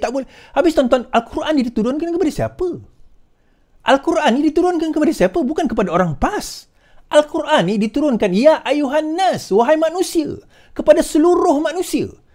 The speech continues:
Tak kisah dia Islam, tak bukan Islam. Kita hina orang bukan Islam baca Al-Quran,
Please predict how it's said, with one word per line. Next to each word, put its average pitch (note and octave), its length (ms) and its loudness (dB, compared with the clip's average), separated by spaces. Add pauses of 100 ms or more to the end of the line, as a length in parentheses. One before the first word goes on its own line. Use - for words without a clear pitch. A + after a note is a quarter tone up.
(160)
Tak - 200 -2
kisah F3 320 2
dia F4 120 4
Islam, C#4 400 2
tak B3+ 160 2
bukan C4+ 160 -2
Islam. D4+ 400 -2 (400)
Kita C4+ 280 2
hina E4 280 2
orang C4+ 320 6
bukan B3 240 4
Islam A#3+ 240 0
baca A3 160 2
Al-Quran, G3+ 400 2